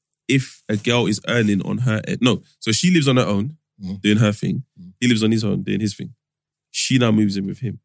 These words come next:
Speaker 1: She's relieved herself of
Speaker 2: She moves with him. Okay, cool, cool,
Speaker 1: Yeah, so
Speaker 2: yeah.
Speaker 1: she's relieved herself of, like, let's say two thousand pounds worth of outgoings, yeah?
Speaker 2: Mm.
Speaker 1: Like, in my mind, why would you not want to contribute in this new household?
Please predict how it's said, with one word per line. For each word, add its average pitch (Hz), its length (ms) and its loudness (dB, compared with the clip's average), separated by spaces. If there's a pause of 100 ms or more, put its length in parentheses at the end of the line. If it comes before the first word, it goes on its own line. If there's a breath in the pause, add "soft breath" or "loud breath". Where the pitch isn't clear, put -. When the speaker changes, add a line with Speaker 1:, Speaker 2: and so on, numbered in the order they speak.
(140)
Speaker 1:
She's 120 300 0
relieved 113 260 4
herself 98 460 -2
of 92 140 -6
Speaker 2:
She 147 120 4
moves 143 220 4
with 127 120 2
him. 117 160 2
Okay, 110 200 -8
cool, 104 140 -8
cool, 104 100 2
Speaker 1:
Yeah, 98 60 4
so 95 100 -2
Speaker 2:
yeah. 95 60 -2
Speaker 1:
she's 127 180 2
relieved 117 260 4
herself 104 360 -2
of, 98 180 -6
like, 87 280 -4 (160)
let's - 160 -4
say 107 180 2
two 104 260 2
thousand 98 300 -2
pounds 95 240 -4
worth 92 120 -4
of - 60 -6
outgoings, 90 480 0
yeah? 101 100 -2 (260)
Speaker 2:
Mm. 95 200 -4 (720)
Speaker 1:
Like, - 160 -4 (100)
in 120 160 0
my 131 320 2
mind, 107 520 -2
why 113 220 -4
would 110 320 0
you 107 120 0
not 107 200 0
want 98 200 -4
to - 80 -6
contribute 101 520 0
in 95 120 2
this 92 180 0
new 98 160 4
household? 98 440 -4